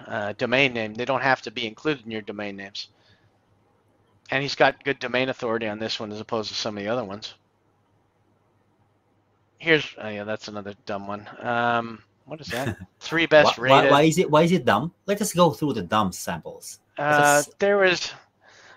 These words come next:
Speaker 2: So
Speaker 1: this one
Speaker 2: what's
Speaker 1: is just a directory. Three best rated. I mean, this looks like
Speaker 2: Okay.
Speaker 1: accounting firms.
Speaker 2: Yes.
Speaker 1: Um, then there's Indeed, and there's a bunch of other ones. S O A Maps, Maple Tax Canada. I mean,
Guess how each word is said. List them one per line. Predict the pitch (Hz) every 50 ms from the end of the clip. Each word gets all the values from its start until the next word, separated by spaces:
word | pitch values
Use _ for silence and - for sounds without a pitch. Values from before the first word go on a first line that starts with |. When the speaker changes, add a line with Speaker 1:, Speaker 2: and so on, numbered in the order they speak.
| _
Speaker 2:
So | - - 190 190
Speaker 1:
this | 196 220 226 -
one | 202 175 151
Speaker 2:
what's | 143 143
Speaker 1:
is |
just | - 160 151 - -
a | 151
directory. | 123 - 131 127 127 127 131 - - 131 120 117 123 120
Three | - - - 143 156 165 170 156
best | - - 143 135 127 - -
rated. | 101 113 131 135 139 135 127 120 113 117 - _ _
I | 123 123
mean, | 123 123 131 135
this | 139 135 -
looks | 143 135 - -
like | 127 120 117
Speaker 2:
Okay. | 110
Speaker 1:
accounting | 95 - 135 123 123 120 120 113
firms. | - - - 117 117 117 113 117 - - - - _ -
Speaker 2:
Yes. | 101 95 - - - - _ _ _ _ - -
Speaker 1:
Um, | - 117 117 117 113 113 113 - - _ _ _ _ _ _ _ -
then | 151 147 139
there's | 143 139 135 127
Indeed, | 135 123 123 120 - 127 123 123 127 127 127 123 117
and | 120 113 113
there's | 117 113 107 - - - _ -
a | 120
bunch | 120 123 127 127 - -
of | 110 110
other | 117 110 117
ones. | 113 113 113 110 - - _ _ _ _ _ _ _ _ _ _ _ _ _ _ -
S | 139 143 - -
O | 156 147 147
A | 147 143
Maps, | 127 120 120 123 135 147 151 - - -
Maple | - 117 123 135 139 - 131 120
Tax | - - 147 127 123 - - -
Canada. | - - 143 127 135 135 139 139 151 151
I | 139 127 123 127
mean, | 131 127 123 120